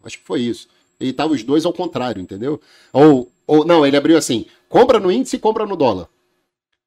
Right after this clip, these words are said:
Aí ele achando que ia subir os dois, e os dois estavam caindo junto. Então, tipo, o cara quebrou nas duas contas, porque ouviu falar que, "Ah, vou fazer um hedge entre índice e dólar, porque os dois sempre andam." Não é sempre.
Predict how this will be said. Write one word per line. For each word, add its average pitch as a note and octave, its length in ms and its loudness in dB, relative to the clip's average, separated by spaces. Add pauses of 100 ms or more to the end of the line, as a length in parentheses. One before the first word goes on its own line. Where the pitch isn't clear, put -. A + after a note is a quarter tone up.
(640)
Aí D#3 220 6
ele F#3 220 4
achando F#3+ 380 0
que G3 200 -6
ia G3+ 160 2
subir F#3 460 -2
os A#2+ 160 2
dois, G2+ 360 0 (260)
e C3 100 -4
os A#2+ 120 -6
dois C#3 200 -4
estavam D3+ 260 -8
caindo C3+ 500 -6
junto. G2+ 380 -12 (180)
Então, C3 280 -12
tipo, - 260 -18
o - 40 -20
cara C#3 200 -12
quebrou C3+ 300 -6
nas B2+ 100 -6
duas D3+ 160 -6
contas, C#3+ 340 -10 (360)
porque - 180 0
ouviu D#3+ 300 0
falar D#3 340 -4
que, F3+ 140 -10
"Ah, G3 160 2
vou D#3+ 100 -6
fazer E3 240 -4
um F3 120 -6
hedge D#3+ 360 -2
entre D3+ 240 -2
índice D#3 280 -2
e D3 40 -6
dólar, D#3 260 -6
porque F3 140 -8
os E3 140 0
dois E3 240 -2
sempre F3 580 -2
andam." A#2+ 160 -6
Não F#3 140 -6
é C#3+ 100 -8
sempre. G#2 480 -12